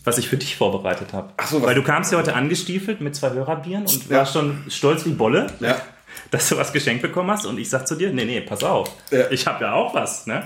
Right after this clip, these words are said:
Speaker 2: Ja.
Speaker 1: Denn der liebe Sascha,
Speaker 2: Mhm.
Speaker 1: äh, von uns von der Arbeit, von der Kurzhändler, hat mir auch was in die Hand gedrückt.
Speaker 2: Mhm.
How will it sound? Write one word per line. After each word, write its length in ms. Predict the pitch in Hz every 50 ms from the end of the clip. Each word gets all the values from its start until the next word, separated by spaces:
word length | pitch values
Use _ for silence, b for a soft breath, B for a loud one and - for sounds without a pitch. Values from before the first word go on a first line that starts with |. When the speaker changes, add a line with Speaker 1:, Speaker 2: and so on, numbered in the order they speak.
| - -
Speaker 2:
Ja. 120 | 127 131 127 B B B B B B B
Speaker 1:
Denn 580 | 135 147 233 226 147 185 247 262 - - - -
der 560 | - 110 135 139 139 143 143 143 143 143 139
liebe 200 | 143 180 165 143
Sascha, 540 | 123 170 196 - - 113 131 - 104 - - -
Speaker 2:
Mhm. 320 | 110 117 190 254 - -
Speaker 1:
äh, 240 | 123 120 120 123 120 -
von 220 | - - - 127 127
uns 120 | 151 -
von 140 | - 143 131
der 80 | 131
Arbeit, 180 | 147 156 135 127
von 100 | - 123
der 100 | 120 -
Kurzhändler, 320 | - 139 - 175 135 113 -
hat 120 | 139 -
mir 120 | 160 - 160
auch 180 | 190 196 -
was 160 | 139 - -
in 60 | 107 107
die 100 | 104 95
Hand 140 | 95 98
gedrückt. 400 | 98 101 98 - 135 151 - -
Speaker 2:
Mhm. 180 | 110 123 151 147